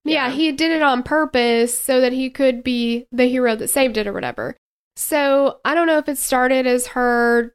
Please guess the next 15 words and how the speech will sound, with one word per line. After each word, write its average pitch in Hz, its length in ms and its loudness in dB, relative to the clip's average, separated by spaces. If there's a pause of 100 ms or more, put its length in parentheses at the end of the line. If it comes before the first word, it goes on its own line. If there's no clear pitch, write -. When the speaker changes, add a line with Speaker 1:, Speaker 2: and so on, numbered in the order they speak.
(160)
Speaker 1:
trying 247 920 -2
to 247 140 -6
do 233 240 -4
stuff 233 420 -4
to 247 120 -4
then 233 200 -2
come 233 220 -4
in 226 100 -2
and 220 220 -4
be 220 180 -2
the 214 120 -6
hero 247 480 0
or 277 160 0
whatever, 277 580 -4
but 214 600 0